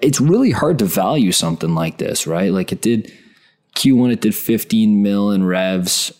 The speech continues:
uh, which was up three hundred twenty-one percent. Now, my question for something like this, I have, I have two questions that,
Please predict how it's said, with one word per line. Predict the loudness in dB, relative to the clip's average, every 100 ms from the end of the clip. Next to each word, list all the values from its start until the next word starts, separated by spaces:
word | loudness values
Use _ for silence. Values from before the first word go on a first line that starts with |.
| -4
uh, | -2 -2 -4
which | -6 -6 -2
was | -2
up | -4
three | -2 -2
hundred | 0 0 0 -2
twenty-one | -4 -2 0 0 -2
percent. | -6 -10 -6 -4 -4 -8 -16 _ _ _ _ _ _
Now, | 0
my | 0
question | 0 -2 -2 0 0 0 0
for | 0
something | -2 -2 -2 -2 0
like | -2 -4
this, | -4 -2 0
I | -2
have, | -2 -4
I | -4
have | -4 -2
two | 0 2
questions | 2 -2 -2 -2 -2 -2
that, | -2